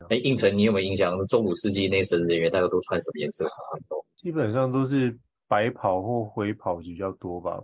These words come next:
Speaker 2: 不太可能
Speaker 1: 都朴素嘛，
Speaker 2: 自己有色的系-，
Speaker 1: 对不对？
Speaker 2: 对，比较朴素啊，嘿，对。
Speaker 1: 哦，而且神职人员通常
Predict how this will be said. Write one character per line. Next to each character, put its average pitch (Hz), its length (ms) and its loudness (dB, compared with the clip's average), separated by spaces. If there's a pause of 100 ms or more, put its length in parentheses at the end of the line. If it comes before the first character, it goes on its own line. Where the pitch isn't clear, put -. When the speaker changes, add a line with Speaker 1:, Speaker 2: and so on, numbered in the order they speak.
Speaker 2:
不 117 120 -4
太 160 140 2
可 127 100 6
能 104 160 6
Speaker 1:
都 104 40 -4
朴 139 200 6
素 190 320 4
嘛， 101 280 2
Speaker 2:
自 110 100 4
己 110 40 0
有 113 80 6
色 107 60 6
的 92 80 2
系-， - 0 -
Speaker 1:
对 - 0 -
不 - 40 -8
对？ - 0 - (120)
Speaker 2:
对， 120 40 2
比 107 80 -2
较 123 120 2
朴 104 240 -2
素 110 240 -2
啊， 90 260 -4
嘿， 95 60 -14 (180)
对。 87 120 -12
Speaker 1:
哦， 104 580 4 (180)
而 156 80 4
且 151 120 6
神 135 220 4
职 135 140 2
人 131 160 6
员 120 240 2
通 139 160 2
常 131 140 2